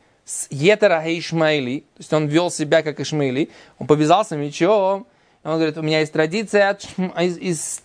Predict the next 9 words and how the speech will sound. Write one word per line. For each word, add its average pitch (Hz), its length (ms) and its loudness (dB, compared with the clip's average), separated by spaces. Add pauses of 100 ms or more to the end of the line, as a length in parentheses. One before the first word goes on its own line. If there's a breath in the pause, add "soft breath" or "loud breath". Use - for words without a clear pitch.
суда 185 500 2
Шмуэля 196 500 -2
Арамаси, 190 640 -2 (320 soft breath)
пророка 190 400 2
Шмуэля, 185 580 2
традиция 156 540 -2
у 196 40 0
меня 196 280 0
есть, 202 140 -4